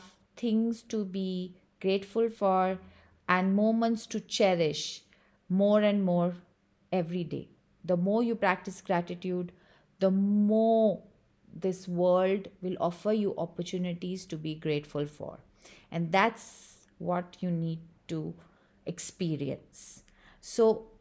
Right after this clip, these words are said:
start today and take your time to understand how you want to practice gratitude, how is it affecting your life. And do connect with me on my social media handles and,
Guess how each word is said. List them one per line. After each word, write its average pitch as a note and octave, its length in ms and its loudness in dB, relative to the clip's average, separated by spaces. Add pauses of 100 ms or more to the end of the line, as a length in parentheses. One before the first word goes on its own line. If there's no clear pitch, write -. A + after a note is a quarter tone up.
(140)
start B3 640 0
today F3+ 520 0 (500)
and F#3+ 260 -2
take A#3+ 260 0
your C4 140 2
time F#3+ 500 -2 (200)
to - 160 -12
understand F3+ 840 -2 (380)
how A3 300 6
you G#3 160 2
want E3+ 200 -2
to E3 40 -6
practice E3 400 -4
gratitude, D#3+ 840 -4 (360)
how G3 340 4
is F#3+ 140 0
it F3+ 140 -4
affecting E3+ 480 -4
your D#3+ 120 -2
life. E3 320 0 (560)
And A3+ 220 4
do E4+ 140 2
connect D#4+ 400 2
with B3 120 -6
me C4 200 2
on A3+ 120 2
my G#3+ 120 2
social A3 420 0
media F#3+ 380 0
handles F#3 480 0
and, E3 240 -4